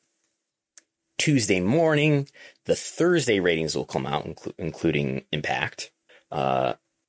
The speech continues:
Friday, or I'm sorry, Tuesday afternoon, that's when the Friday finals will come out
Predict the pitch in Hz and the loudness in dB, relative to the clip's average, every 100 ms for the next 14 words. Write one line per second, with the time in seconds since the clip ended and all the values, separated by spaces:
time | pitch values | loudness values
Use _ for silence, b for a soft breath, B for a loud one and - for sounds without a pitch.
0 | _ _ - - - 110 131 120 71 73 | _ _ -8 -4 0 2 4 2 2 -2
1 | 113 - - 73 78 - 64 67 - - | -4 -10 -10 -6 -2 -2 -2 -4 -6 0
2 | 143 113 110 110 98 98 82 73 92 143 | 2 4 4 4 2 2 -2 0 2 4
3 | 101 87 139 _ _ _ - 92 104 104 | 4 2 -2 _ _ _ -2 2 2 2
4 | - 92 87 78 80 - - - 98 98 | 2 4 2 0 -4 -4 -2 0 2 2
5 | 90 76 - - 85 78 73 60 - 58 | 2 0 -4 0 2 2 -2 -4 -4 -4
6 | - - 57 55 - | -6 -10 -10 -8 -8